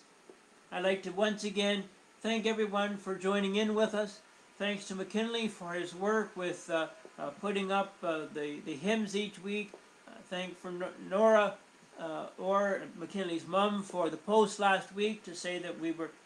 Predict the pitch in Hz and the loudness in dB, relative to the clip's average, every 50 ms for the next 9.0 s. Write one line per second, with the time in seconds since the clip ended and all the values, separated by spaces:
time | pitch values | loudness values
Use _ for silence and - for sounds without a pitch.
0 | - - - 226 233 220 214 202 185 180 202 - 185 180 175 180 180 175 - - | -16 -4 2 2 4 4 2 0 -4 -6 -6 -4 -2 0 0 0 -2 -4 -8 -12
1 | - - - 220 220 220 202 196 - 190 190 180 180 180 175 - - - - - | -14 -8 -4 -2 0 0 -2 -2 0 2 2 2 2 0 -2 -6 -10 -18 -20 -20
2 | - - - - - - - 160 156 - - - - - - - - - - - | -20 -20 -20 -20 -20 -14 -10 -10 -10 -10 -12 -18 -20 -20 -20 -20 -20 -20 -18 -4
3 | - 226 247 226 220 208 208 190 185 165 202 214 208 196 190 - 190 190 185 190 | 0 2 2 4 2 2 0 -2 0 2 2 0 0 -2 -4 -2 0 2 2 2
4 | 196 196 190 - 180 185 175 175 170 160 165 165 165 165 156 160 160 160 156 151 | 0 -2 -4 -6 -8 -8 -8 -8 -6 -4 -2 -2 -2 -2 -2 -2 -2 -2 -2 -2
5 | 156 151 147 147 - - - - - 160 156 151 151 143 143 156 165 165 170 165 | -4 -4 -6 -6 -10 -14 -20 -12 -8 -6 -6 -4 -6 -6 -6 -4 -4 -4 -4 -6
6 | - - - - - - - - - - - - - - - - - - - - | -8 -10 -16 -20 -20 -20 -20 -20 -20 -20 -20 -20 -20 -20 -20 -18 -18 -18 -18 -20
7 | - - - - - 190 185 180 208 247 247 247 - 226 220 - - 240 233 233 | -20 -20 -14 -8 -4 -2 0 2 4 2 2 2 0 -2 -2 -2 -2 -2 -2 -2
8 | 233 220 - 190 214 220 214 214 202 196 220 214 202 190 214 214 214 208 196 | -4 -4 -4 -4 -2 0 0 0 0 0 0 0 0 0 0 0 -2 -2 -4